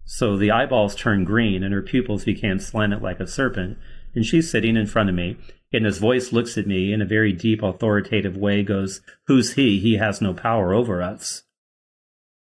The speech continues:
Now, the other priest with me and her friend were kind of terrified by what was happening. And I got up immediately and I went over and I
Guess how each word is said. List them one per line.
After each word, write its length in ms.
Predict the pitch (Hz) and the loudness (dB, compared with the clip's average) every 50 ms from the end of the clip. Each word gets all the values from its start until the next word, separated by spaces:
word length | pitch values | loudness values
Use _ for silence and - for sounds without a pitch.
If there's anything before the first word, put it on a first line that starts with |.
| _ _ _ _ - | _ _ _ _ -2
Now, 140 | 113 104 92 | 0 2 4
the 120 | 104 107 | 4 2
other 140 | 117 123 113 | 2 2 0
priest 380 | - - 131 107 101 101 - | -2 0 -2 -2 -2 -2 0
with 200 | 113 101 101 101 | 0 0 0 2
me 180 | 113 98 101 104 | 0 2 2 2
and 140 | 107 98 90 | 2 0 0
her 120 | 95 95 | -2 -4
friend 540 | - - 139 143 139 107 98 95 98 101 101 _ _ _ _ _ - | -2 -2 -2 0 0 0 0 -2 -4 -4 -6 _ _ _ _ _ -6
were 120 | - 101 95 | -4 -4 -2
kind 240 | - 120 107 101 98 | 0 0 0 0 0
of 400 | 95 98 101 90 95 - - _ _ _ _ _ - | -2 -2 -4 -6 -8 -12 -16 _ _ _ _ _ -4
terrified 540 | - 135 139 151 - - 117 95 95 95 98 | -2 -2 0 0 -2 0 0 0 0 0 0
by 140 | 101 95 | 0 0
what 360 | 95 95 104 104 107 - - 113 | 0 0 2 0 0 0 -2 -2
was 200 | 107 98 95 - | -2 -2 -2 -2
happening. 640 | - 131 139 135 - 104 92 90 90 90 104 113 - _ - _ _ _ _ _ _ _ _ _ _ - | -2 -2 -2 -2 -2 -2 -2 -2 -2 -4 -6 -8 -12 _ -20 _ _ _ _ _ _ _ _ _ _ -2
And 160 | 117 104 101 | 0 0 2
I 120 | 101 110 | 0 0
got 240 | 104 107 110 107 104 | 0 0 0 2 2
up 140 | 101 95 104 | 0 0 0
immediately 480 | 95 95 104 117 131 123 107 101 95 | 2 2 2 2 2 2 2 2 2
and 100 | 95 92 | 2 2
I 80 | 92 95 | 2 0
went 200 | 92 98 95 95 | 0 0 0 0
over 260 | 92 95 95 101 107 | 0 -2 -2 0 0
and 180 | 104 95 95 92 | 0 0 0 -2
I 260 | 92 92 95 95 95 | -2 -2 -2 -4 -6